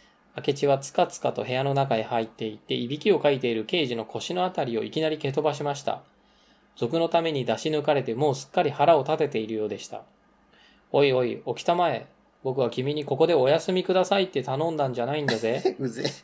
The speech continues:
Speaker 1: これ言-、言ってたよな。「ゆっくり休んでください」とか言って。
Speaker 2: あ、本当？
Speaker 1: うん、明智前回。
Speaker 2: 最低じゃん。
Speaker 1: 「見たまえ。すっかり盗まれてしまったじゃないか。」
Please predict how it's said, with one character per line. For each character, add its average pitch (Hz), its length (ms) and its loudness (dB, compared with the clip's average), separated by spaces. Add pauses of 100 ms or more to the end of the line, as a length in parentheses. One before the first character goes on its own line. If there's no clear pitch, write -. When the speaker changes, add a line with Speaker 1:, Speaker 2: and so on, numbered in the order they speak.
(460)
Speaker 1:
こ 196 80 4
れ 170 60 4
言-、 147 420 -4
言 143 160 0
っ - 20 -2
て 415 140 8
た 311 120 6
よ 110 60 0
な。 110 100 -4
「ゆ 113 140 0
っ - 40 -6
く - 140 -4
り 131 100 0
休 117 240 -6
ん 127 40 -6
で 113 80 -6
く 113 60 -6
だ 107 100 -12
さ - 140 -18
い」 - 80 -16
と - 80 -20
か - 60 -
言 123 60 -18
っ - 40 -20
て。 - 100 -20 (220)
Speaker 2:
あ、 131 80 0
本 156 180 2
当？ 139 120 -4
Speaker 1:
う 107 40 -2
ん、 - 20 -10 (460)
明 101 60 -6
智 110 120 -12
前 104 180 -8
回。 - 120 -20 (240)
Speaker 2:
最 156 300 -6
低 151 200 -4
じ 135 120 -10
ゃ - 20 -10
ん。 - 40 -18 (200)
Speaker 1:
「見 123 140 -6
た 165 100 2
ま 165 160 2
え。 - 120 -10 (220)
す - 200 -16
っ - 20 -20
か 214 140 4
り 147 100 0
盗 135 180 -2
ま 208 100 6
れ 196 60 4
て 143 60 -4
し 139 100 -4
ま 135 100 2
っ - 20 2
た 135 100 0
じ 127 80 0
ゃ 123 40 -2
な 113 80 -2
い 110 40 -6
か。」 - 220 -8